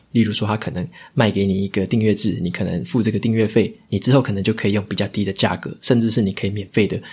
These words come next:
去换你的新手机，甚至是换你的新的手表。他认为说这样软体跟硬体到时候捆绑在一起卖给你的订阅制，一定是这个苹果未来会推出的。好，那当时他在预测嘛，那现在也的确正在发生了。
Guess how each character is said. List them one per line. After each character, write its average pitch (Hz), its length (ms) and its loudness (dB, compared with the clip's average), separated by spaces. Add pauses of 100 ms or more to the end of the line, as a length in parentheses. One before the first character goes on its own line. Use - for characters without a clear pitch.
(100)
去 - 120 -4
换 123 260 0
你 185 120 -4
的 92 100 -10
新 - 180 -2
手 - 200 -2
机， 80 180 -6
甚 98 140 -4
至 92 80 -6
是 98 80 -4
换 101 200 -2
你 - 100 -6
的 78 180 -8
新 98 180 -4
的 87 60 -2
手 - 240 2
表。 - 180 -6 (380)
他 139 160 4
认 143 180 6
为 107 100 4
说 107 220 2
这 120 80 0
样 107 140 2
软 101 180 0
体 107 220 -2 (260)
跟 107 220 -2
硬 117 100 4
体 - 180 -6 (240)
到 123 140 2
时 120 100 0
候 113 100 4
捆 113 220 0
绑 107 160 2
在 104 160 0
一 107 60 0
起 - 180 -4
卖 113 160 2
给 107 120 -2
你 101 80 -2
的 95 100 -6
订 110 160 -2
阅 104 160 0
制， 95 240 -2 (160)
一 110 100 -2
定 107 160 -2
是 101 200 -2
这 - 160 -6
个 87 140 -2
苹 95 140 -6
果 92 260 -4
未 110 100 4
来 92 100 -2
会 101 100 -4
推 101 220 -6
出 101 240 -6
的。 - 100 -6 (380)
好， 113 140 -2
那 113 100 4
当 113 340 -2
时 - 180 0
他 104 120 0
在 104 80 0
预 107 140 2
测 101 200 -2
嘛， - 120 -4
那 107 100 -4
现 110 220 0
在 101 180 -2 (240)
也 98 220 -2
的 101 160 -2
确 123 160 4
正 107 180 -2
在 104 100 0
发 101 240 -4
生 95 240 -2
了。 - 80 -6